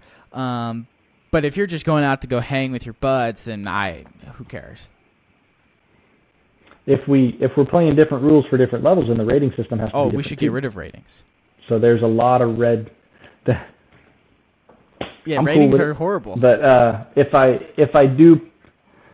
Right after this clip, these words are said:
Speaker 2: if I do play in a couple events a year, then I still need to have it. Uh, you might see me at Dynamic Disc Open or something like that. So my rating is still kind of important. But, uh, yeah, there's, there's some flaws in the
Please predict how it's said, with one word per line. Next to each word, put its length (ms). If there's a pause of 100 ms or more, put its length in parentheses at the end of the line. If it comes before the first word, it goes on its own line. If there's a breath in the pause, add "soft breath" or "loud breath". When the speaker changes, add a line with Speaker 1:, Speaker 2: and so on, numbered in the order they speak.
(200 soft breath)
Speaker 2:
if 200
I 160
do 260
play 420
in 540 (340)
a 60
couple 460
events 400 (260)
a 100
year, 380
then 180
I 120 (100)
still 160
need 200
to 60
have 260
it. 160 (400 soft breath)
Uh, 100
you 200
might 200 (100)
see 80
me 140
at 100
Dynamic 420
Disc 200
Open 340
or 140
something 260
like 220
that. 240
So 80
my 140
rating 360
is 160
still 240 (520)
kind 200
of 80
important. 480 (680 soft breath)
But, 180
uh, 300 (180)
yeah, 180
there's, 320
there's 240
some 120
flaws 320
in 80
the 100